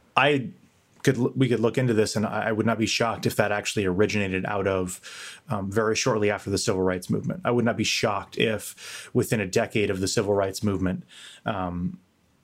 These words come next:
that's, that was the push. It's like, okay, we, we have what seems to be at the time, and, uh, according to a, a good number of people now, it was, it was a facade, but what seemed to be at the time was, um, it,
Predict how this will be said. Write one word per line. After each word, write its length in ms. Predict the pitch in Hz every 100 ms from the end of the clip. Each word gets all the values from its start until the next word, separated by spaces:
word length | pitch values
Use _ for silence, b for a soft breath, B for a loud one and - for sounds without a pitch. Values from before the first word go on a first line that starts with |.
| _
that's, 540 | 113 110 104 - - - _ _ -
that 140 | 113
was 120 | 104
the 80 | 107
push. 380 | 92 123 - -
It's 160 | 110
like, 160 | 107 104
okay, 160 | 117 107
we, 180 | 98
we 140 | 101 113
have 400 | 107 104 95 - B B
what 160 | - 113
seems 240 | - 143 131
to 80 |
be 120 | 113 120
at 80 |
the 80 | 113
time, 360 | 98 120 113 110
and, 160 | 101 104
uh, 60 | - _ - - -
according 380 | 120 120 107 104
to 180 | 107 104
a, 300 | - - 113
a 40 |
good 180 | 110 110
number 220 | 107 104
of 80 | 98
people 220 | 110 107
now, 240 | 104 95 98
it 260 | 113 117
was, 240 | - 117 90
it 60 |
was 160 | 113 98
a 60 | 95
facade, 460 | - - 120 98
but 200 | 98 -
what 120 | 107
seemed 180 | 120 127
to 40 | 110
be 100 | 107
at 80 | 92
the 60 |
time 280 | - 120 107
was, 260 | 95 92 - B B B
um, 220 | - 110 -
it, 120 | -